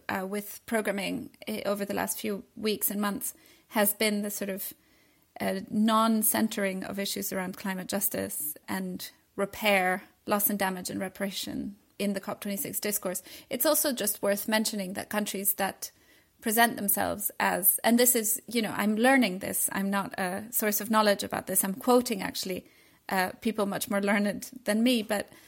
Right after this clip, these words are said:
it is remarkable to notice that at the same time as countries such as the U K present themselves as being sort of beacons in the sort of path to net zero, we see examples of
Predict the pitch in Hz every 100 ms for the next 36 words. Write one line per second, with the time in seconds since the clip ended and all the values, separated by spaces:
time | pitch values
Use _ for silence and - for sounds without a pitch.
0 | - - - 226 233 233 226 226 233 214
1 | 202 - 202 202 190 190 - - 202 -
2 | - 196 196 196 185 185 - - _ _
3 | - 226 220 208 190 - 196 - 196 196
4 | 202 196 185 190 _ - 247 254 254 226
5 | 208 180 170 202 - 196 190 202 185 180
6 | 196 - 185 180 214 208 202 165 180 -
7 | - 196 180 175 220 - - - 190 170
8 | - - 214 196 - - 214 185 185 190
9 | 208 202 190 170 202 - _ - 214 202
10 | 196 - - 240 208 196 - 190 - 196
11 | 196 190 185 - - 190 - - -